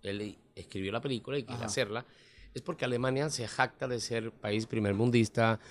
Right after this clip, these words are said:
Speaker 1: pri-, eh, país perfecto,
Speaker 2: Ujú.
Speaker 1: país que no tiene ningún tipo de corrupción. Put-,
Speaker 2: Y
Speaker 1: y, ah, y siempre habla, y siem-, se-, esto según las palabras de él,
Speaker 2: Ajá.
Speaker 1: y siempre, pues, habla de Sudamérica, Centroamérica,
Speaker 2: Como que son los corruptos.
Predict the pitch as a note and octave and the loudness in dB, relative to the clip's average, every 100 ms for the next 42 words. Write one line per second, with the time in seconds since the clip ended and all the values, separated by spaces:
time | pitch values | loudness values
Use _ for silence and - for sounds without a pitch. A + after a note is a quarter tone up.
0 | - - C3 G#2+ G#2 G2 G2 G2+ - G2 | -20 -2 2 4 2 0 -4 -8 -8 -10
1 | - - B2+ - - A#2+ A#2+ A#2+ - B2+ | -10 -6 -6 -6 -4 0 2 0 -4 2
2 | A#2 G#2 G#2+ - G2+ G2+ A2 B2+ B2+ C3 | 6 8 6 2 2 2 2 6 10 10
3 | A#2+ A2 G#2+ A2 G#2 G#2 F#2 F#2+ F#2+ - | 10 8 6 4 2 0 0 -4 -4 -2
4 | C#3+ B2+ A#2+ A2+ - - - _ _ _ | 2 4 4 0 -6 -20 -20 _ _ _
5 | - A#2+ A2+ A2 G#2+ D3+ D3 B2+ C#3+ C#3 | -12 -6 -4 -2 6 8 8 8 6 4
6 | B2+ C3+ C3 D#3 C3 A#2+ B2+ B2+ A#2+ A2+ | 2 2 4 6 6 6 4 6 6 4
7 | G#2+ G#2+ - G#2+ - A2 A2+ F#3+ D#3 A2 | 2 -4 -6 -6 -4 -4 -6 -6 -2 -2
8 | A#2+ A2+ - G2+ F#2+ B2+ B2+ D#3+ - - | -2 -4 -4 -4 0 2 4 2 0 -2
9 | C#3+ - A#2 G#2 C3 A3 - - G#2 F#2+ | 0 6 6 8 2 0 -4 -10 -6 -4
10 | F#2 A2 G2+ G#2 F2+ F#2+ G#2 G#2 - A#2+ | -2 -2 -2 -4 -4 4 4 4 0 -6
11 | G2 F#2 F2+ F#2 G2 G2 F#2+ G2 C3+ C3 | -6 -8 -8 -6 -6 -6 -8 -2 0 2
12 | C3 B2+ C#3+ C#3 B2+ | 0 2 6 6 4